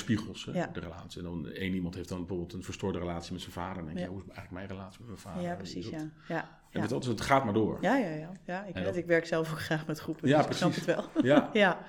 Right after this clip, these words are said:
Speaker 1: En dat is de ene kant. En de andere kant is inderdaad dat ik, eh, meer consultancy-achtig bedrijven
Speaker 2: Ja.
Speaker 1: help om, eh,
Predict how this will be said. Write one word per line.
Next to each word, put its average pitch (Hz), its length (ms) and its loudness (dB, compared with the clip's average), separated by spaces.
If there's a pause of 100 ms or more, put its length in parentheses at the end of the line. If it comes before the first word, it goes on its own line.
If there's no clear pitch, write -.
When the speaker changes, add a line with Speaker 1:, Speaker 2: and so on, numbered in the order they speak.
(120)
Speaker 1:
En - 60 -2
dat - 20 12
is 151 80 12
de 160 80 12
ene 160 140 12
kant. 175 280 6
En 156 120 4
de 135 60 8
andere 151 220 6
kant 123 260 2
is 104 100 -2
inderdaad 110 280 0
dat 104 140 -6
ik, - 200 -12
eh, 104 200 2
meer 101 280 0
consultancy-achtig - 800 -6
bedrijven 87 640 -6 (180)
Speaker 2:
Ja. 92 40 -2
Speaker 1:
help 85 360 -4
om, 87 280 -10
eh, 87 60 -10